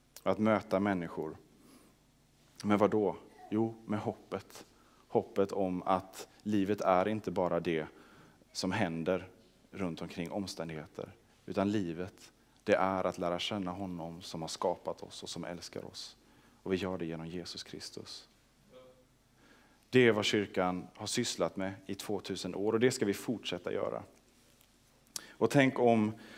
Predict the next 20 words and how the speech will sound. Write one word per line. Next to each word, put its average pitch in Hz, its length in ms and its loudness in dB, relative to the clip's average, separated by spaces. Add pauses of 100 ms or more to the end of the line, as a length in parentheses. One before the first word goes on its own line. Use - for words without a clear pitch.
om 113 200 0
de 117 100 6
här 120 220 8
orden 107 320 4
kan 104 160 0
få 107 120 -4
bli 113 240 2
det 101 240 4
som 98 260 -2
på 113 120 -6
något 98 180 -2
sätt - 360 -2 (320)
gör 107 300 8
det 101 100 4
synligt 123 640 2
för 82 260 4
oss, 78 180 -4
verkligt 104 520 0
för - 280 -4
oss. - 300 -10